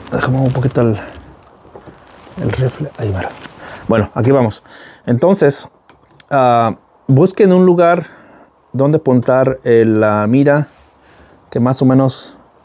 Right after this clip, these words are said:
ah, miren el sol, como, no el sol, ah, miren la claridad o algo, un papel en blanco,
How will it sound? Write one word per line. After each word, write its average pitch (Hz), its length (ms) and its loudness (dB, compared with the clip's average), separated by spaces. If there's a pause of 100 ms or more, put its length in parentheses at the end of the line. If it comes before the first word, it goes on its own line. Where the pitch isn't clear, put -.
(880)
ah, 107 300 2
miren 127 340 4
el 110 80 0
sol, 147 480 0
como, 120 360 -2
no 147 120 0
el 160 80 2
sol, 139 300 2 (100)
ah, 123 160 0
miren 139 220 2
la 131 60 0
claridad 131 680 2
o 117 240 2
algo, 139 360 4
un 131 100 2
papel 139 360 2
en 123 100 2
blanco, 165 440 0